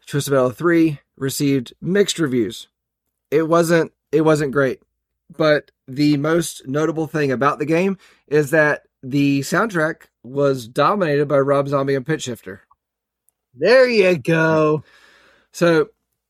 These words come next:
Speaker 1: the game was commercially successful. It sold one point one four million copies in the first year in the United States. Didn't sell overseas because it wasn't released there. So gameplay is relatively the same.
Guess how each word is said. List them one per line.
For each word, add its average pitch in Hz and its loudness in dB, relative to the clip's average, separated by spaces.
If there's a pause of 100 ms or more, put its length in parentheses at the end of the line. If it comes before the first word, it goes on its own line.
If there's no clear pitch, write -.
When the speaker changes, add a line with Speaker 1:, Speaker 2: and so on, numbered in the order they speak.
(100)
Speaker 1:
the 139 -6
game 185 2
was 175 0
commercially 165 -4
successful. 208 -2
It 147 -6
sold 160 -2
one 151 -4
point 151 -4 (140)
one 143 -2
four 147 -2
million 135 0
copies 139 -6 (200)
in 127 -4
the 117 -6
first 127 -6
year 196 0 (260)
in 127 -4
the 127 -2
United 123 -2
States. - -6 (140)
Didn't 131 0
sell 123 0
overseas 101 -6
because 98 -10
it 80 -8
wasn't 85 -12 (220)
released - -18
there. - -16 (140)
So 135 2 (1160)
gameplay 208 2
is 185 0
relatively 160 0
the 117 -6
same. 208 -2